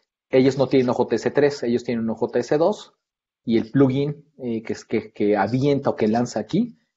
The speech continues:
es el mismo que está aquí, eh, puesto a disposición. Es de código abierto, lo pueden utilizar sin problema.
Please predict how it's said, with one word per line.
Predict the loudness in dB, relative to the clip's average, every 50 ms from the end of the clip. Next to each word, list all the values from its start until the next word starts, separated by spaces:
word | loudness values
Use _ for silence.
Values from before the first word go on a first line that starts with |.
| _ _ _ _ _
es | -2 -2 0 0 0
el | 0 2
mismo | 2 0 0 0 -2 -4
que | -4 -6
está | -10 -8 -10
aquí, | -10 -10 -8 -8 -8 -8 -10 -14 _ _ _ _
eh, | -12 -10 -10 -10 -12 -16 _ _ _ _ _ _ _ _ _ _ _ _ _ _ _ _ _ _ _ _ _
puesto | 0 0 2 4 2
a | 2
disposición. | 2 0 -2 -4 -4 -4 -4 -2 0 0 2
Es | 2
de | 2 2
código | 4 4 4 6 4
abierto, | 4 6 6 6 6 4 4 0
lo | -2 0 -2
pueden | -2 -2 -2
utilizar | -2 -4 -6 -8 -4 -4 -4 -4 -4
sin | -6 -10 -10
problema. | -8 -8 -8 -8 -8 -12 -14